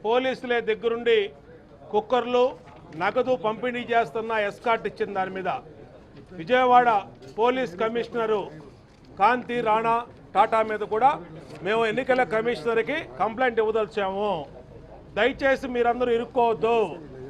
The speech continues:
తెలంగాణలో డీజీపీ ఇలాగే సస్పెండ్ అయ్యాడు.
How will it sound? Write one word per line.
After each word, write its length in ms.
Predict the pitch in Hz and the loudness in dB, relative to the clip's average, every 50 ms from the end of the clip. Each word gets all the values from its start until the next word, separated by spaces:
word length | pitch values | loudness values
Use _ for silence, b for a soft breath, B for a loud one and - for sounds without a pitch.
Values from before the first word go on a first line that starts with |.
| - - - | -16 -6 -2
తెలంగాణలో 720 | 196 202 240 269 269 269 262 262 262 262 254 254 262 277 | 0 2 2 2 2 2 2 2 4 4 2 2 2 2
డీజీపీ 540 | 269 202 196 247 269 247 269 262 262 - 254 | 0 -2 -4 -6 -4 -4 -4 -4 -4 -4 -4
ఇలాగే 440 | 262 277 262 240 247 254 247 247 247 | -4 -2 2 4 6 6 6 4 2
సస్పెండ్ 440 | 190 220 233 226 - 240 240 233 233 | -2 -2 -4 -4 -4 -6 -4 -2 0
అయ్యాడు. 520 | 226 226 214 208 208 226 233 214 185 147 | 2 2 2 2 2 0 0 -2 -2 -4